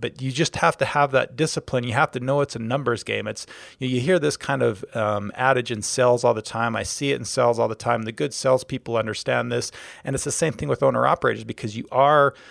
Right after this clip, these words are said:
you know, to an extent, selling yourself and selling your business. You're gonna get rejected. You're gonna get rejected more than you get accepted. And you just have to be willing to know that, okay, I've, you know, I've gotta get rejected twenty times before somebody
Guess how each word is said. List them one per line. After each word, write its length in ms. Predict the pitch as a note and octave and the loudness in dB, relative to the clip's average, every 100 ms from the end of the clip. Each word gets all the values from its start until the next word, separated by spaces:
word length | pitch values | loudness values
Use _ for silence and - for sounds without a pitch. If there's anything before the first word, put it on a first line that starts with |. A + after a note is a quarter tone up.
| - - | -16 -6
you 100 | C#3 | -4
know, 120 | C#3+ | -4
to 240 | - D3 | -2 0
an 80 | D3+ | 0
extent, 420 | - - F#3 - | -2 -2 -2 -2
selling 340 | - C3+ D3 C#3+ | 0 2 2 -2
yourself 380 | C#3 D3 C3+ | 0 2 2
and 100 | C#3 | 0
selling 300 | A2+ C3+ C#3 | -2 0 0
your 80 | B2+ | -2
business. 560 | G#2+ D#3+ E3+ A2 - - - - - | 0 0 0 -6 -8 -12 -18 -20 -8
You're 340 | B2 D3 D#3+ | -2 2 2
gonna 340 | C#3 C3 C3+ C#3 | 0 -2 -2 -2
get 280 | A2+ A#2+ | -2 -2
rejected. 640 | A#2+ A2 A#2 A#2+ - G#2+ G2 | -2 -2 0 0 -2 -6 -6
You're 140 | G#2 | -6
gonna 180 | A2+ A#2+ | -4 -4
get 160 | A#2 B2+ | -2 -4
rejected 560 | B2 A2+ B2+ - C#3 | -4 0 0 2 -2
more 300 | A2+ B2 C3 | 2 4 4
than 180 | B2+ B2 | 4 0
you 120 | A#2+ | -4
get 440 | G#2+ A#2+ B2 - _ | -2 2 2 0 _
accepted. 640 | A#2+ - - D3 - G#2+ G#2 | -8 -6 -2 -2 -2 -6 -4
And 160 | A#2 B2 | -6 -6
you 60 | |
just 180 | A#2+ - | -6 0
have 180 | B2+ A#2+ | 0 0
to 60 | A2+ | -2
be 140 | A#2+ | -4
willing 400 | A2 B2 C3 B2 | 0 2 2 0
to 140 | - | -4
know 240 | B2 D3 C3+ | 0 4 4
that, 100 | A2 | 2
okay, 420 | A#2 - D3+ C#3 | 0 0 2 2
I've, 160 | A2+ G#2+ - - - - | 2 -2 -14 -20 -20 -14
you 120 | A2+ | -4
know, 100 | A2+ | -2
I've 160 | A#2 - | -2 0
gotta 220 | A2+ B2 | 0 0
get 160 | B2+ A#2+ | -4 -4
rejected 500 | A2+ C3 B2 A#2+ A2+ | -2 0 0 -4 -8
twenty 300 | - C3 B2 | -4 -4 -2
times 420 | D3+ E3 C#3+ C3 | 0 0 0 -2
before 320 | A2+ - A#2 | -6 0 0
somebody 580 | - A#2 A#2+ A#2 A#2+ | 0 -2 0 -2 -2